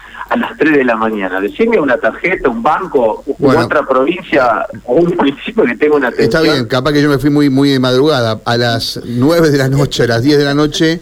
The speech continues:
Speaker 1: No, no, porque, a ver, in-, insisto, eh, seamos concretos, a-,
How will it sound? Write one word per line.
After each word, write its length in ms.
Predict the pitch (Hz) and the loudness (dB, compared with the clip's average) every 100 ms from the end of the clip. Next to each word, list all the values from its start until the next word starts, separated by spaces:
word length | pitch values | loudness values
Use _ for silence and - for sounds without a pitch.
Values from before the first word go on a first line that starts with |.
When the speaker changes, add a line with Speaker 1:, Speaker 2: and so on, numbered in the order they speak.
| - | -6
Speaker 1:
No, 640 | 156 170 214 220 151 101 - | 0 2 2 2 0 -2 -6
no, 320 | 135 170 185 | -4 -2 -2
porque, 240 | - 131 151 | -2 0 2
a 60 | |
ver, 220 | 151 120 92 - - | 2 2 -2 -12 -14
in-, 180 | - 139 147 | -4 -4 -4
insisto, 720 | 160 156 - 117 - - - - - - - - - - - | -6 -4 -2 -2 -2 -4 -6 -16 -20 -20 -20 -20 -20 -20 -2
eh, 200 | 135 127 - - | 0 0 -4 -2
seamos 380 | 214 233 233 - - | 0 2 0 -4 -4
concretos, 720 | 143 143 190 226 233 226 226 - - - - - | -2 -2 0 0 2 0 -2 -8 -18 -20 -10 -2
a-, 160 | 175 | -2